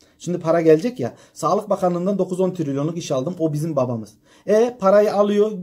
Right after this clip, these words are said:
dediğim gibi günlük her gün içkiler, rakılar, biralar, günlük bir tri-, bir milyardan fazla masrafı var. Yani bir milyar rahat kendinin masrafı var. Çoluk, çocuk, eş, hep lüks. Bir kahvaltıya gidip yedi yüz sekiz yüz milyon kahvaltıda para ödeyen insandan.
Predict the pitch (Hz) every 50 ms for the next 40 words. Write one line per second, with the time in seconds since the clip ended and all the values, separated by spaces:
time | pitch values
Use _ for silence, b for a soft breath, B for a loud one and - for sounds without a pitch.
0 | 185 151 151 185 185 185 202 202 190 180 170 170 160 156 185 190 190 190 185 185
1 | 196 190 190 180 175 185 185 185 185 190 - - - - 185 180 175 160 170 185
2 | 180 180 190 180 180 175 160 151 175 180 180 180 175 165 160 175 185 190 165 151
3 | 160 175 165 - 208 190 - B B B B 175 185 208 202 196 185 180 175 160
4 | 165 160 147 165 160 165 214 208 180 175 175 175 - 185 185 170 175 143 123 113
5 | 113 113 117 113 135 185 214 196 170 156 160 190 208 190 190 185 190 190 - -
6 | 180 175 175 185 185 175 165 151 156 180 175 156 143 131 120 B B B B B
7 | B - 196 196 185 165 175 - 185 180 165 175 - - 180 185 180 185 190 220
8 | 208 170 165 180 185 196 190 - - - B B B B 214 233 - 214 202 190
9 | 190 190 185 185 185 175 180 196 208 190 190 190 180 190 185 - - 196 175 196
10 | 185 170 170 170 180 202 196 - 180 170 165 165 160 156 180 208 208 - 185 180
11 | 185 175 160 143 139 127 120 120 117 117 - 117 113 110 104 98